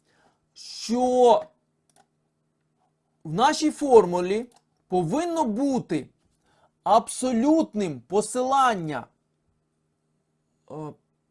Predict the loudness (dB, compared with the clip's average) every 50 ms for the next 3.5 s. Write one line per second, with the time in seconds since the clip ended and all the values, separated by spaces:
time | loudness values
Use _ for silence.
0 | _ _ _ _ _ _ _ -6 -6 -4 -2 -4 -4 -4 -4 -4 -4 -2 0 -2
1 | -2 0 -2 -2 0 0 0 0 -2 -4 -8 -10 -10 -14 _ _ _ _ _ _
2 | _ _ _ _ -12 -8 -2 0 2 2 2 2 0 -4 -4 0 0 2 2 2
3 | 0 0 2 4 6 4 4 2 -2 -12